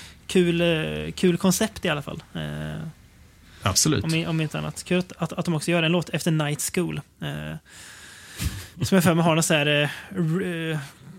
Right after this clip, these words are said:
Speaker 1: report card på omslaget där det står typ F is for, eh, losing your head eller något sånt där. Ganska, eh, fyndig tagline som de ofta har.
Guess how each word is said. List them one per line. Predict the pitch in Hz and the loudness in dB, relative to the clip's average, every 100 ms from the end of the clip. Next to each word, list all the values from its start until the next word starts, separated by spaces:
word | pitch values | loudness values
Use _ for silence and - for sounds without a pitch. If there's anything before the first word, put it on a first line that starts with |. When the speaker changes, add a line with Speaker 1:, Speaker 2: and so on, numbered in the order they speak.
| - - | -20 -4
Speaker 1:
report | 175 180 - 165 156 | 2 2 4 2 2
card | - 208 180 | 2 2 4
på | 185 | 4
omslaget | 175 165 147 147 | 2 2 0 0
där | 147 | -2
det | 147 | -2
står | - 147 | -2 -4
typ | 143 - - | -4 -6 -2
F | 160 - 165 | -2 -2 -4
is | 156 - | -4 -4
for, | - 143 143 139 - _ 185 | -4 -2 -2 -4 -8 _ -10
eh, | 147 147 147 - _ _ _ _ _ _ | -6 -6 -6 -10 _ _ _ _ _ _
losing | - 151 151 - 160 151 | -2 2 2 2 2 4
your | 151 | 4
head | 175 | 2
eller | 151 165 | 4 2
något | 160 | 2
sånt | 156 156 | 0 -4
där. | 151 | -6
Ganska, | 147 - 147 151 - | -6 -6 -6 -8 -8
eh, | 160 156 175 | -8 -6 -4
fyndig | - 233 175 180 | 2 6 6 6
tagline | 175 147 151 | 2 0 -2
som | 160 | 0
de | 175 | 2
ofta | 190 - 151 | 4 4 4
har. | 165 | 2